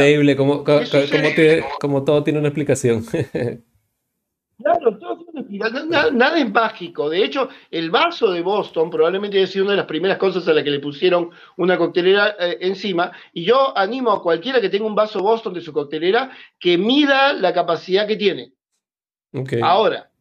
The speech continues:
Speaker 2: que se vaya a la cocina, lo llene de agua y lo mida. Tiene cuatrocientos ochenta mililitros, es una pinta.
Speaker 1: Ujú.
Speaker 2: Porque ese vaso es una pinta de cerveza. Agarraron un modelo de pinta de cerveza y ¡pum!, le mandaron la coctelera encima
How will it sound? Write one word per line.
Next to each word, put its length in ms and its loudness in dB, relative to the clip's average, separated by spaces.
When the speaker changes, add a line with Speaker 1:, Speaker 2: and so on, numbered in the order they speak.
Speaker 2:
que 140 -12
se 160 -8
vaya 300 2
a 40 4
la 120 0
cocina, 560 -8
lo 160 -8
llene 320 -8
de 120 -2
agua 560 0
y 140 -12
lo 160 2
mida. 580 -2
Tiene 200 -6
cuatrocientos 720 0
ochenta 320 0
mililitros, 640 -2
es 140 -14
una 240 0
pinta. 560 -2
Speaker 1:
Ujú. 180 -6
Speaker 2:
Porque 180 -2
ese 140 0
vaso 220 2
es 100 -8
una 160 -2
pinta 220 -4
de 80 0
cerveza. 640 0
Agarraron 520 2
un 120 0
modelo 460 2
de 100 0
pinta 300 -2
de 60 0
cerveza 420 0
y 40 -4
¡pum!, 220 -2
le 120 -2
mandaron 280 0
la 120 0
coctelera 420 -2
encima 480 -4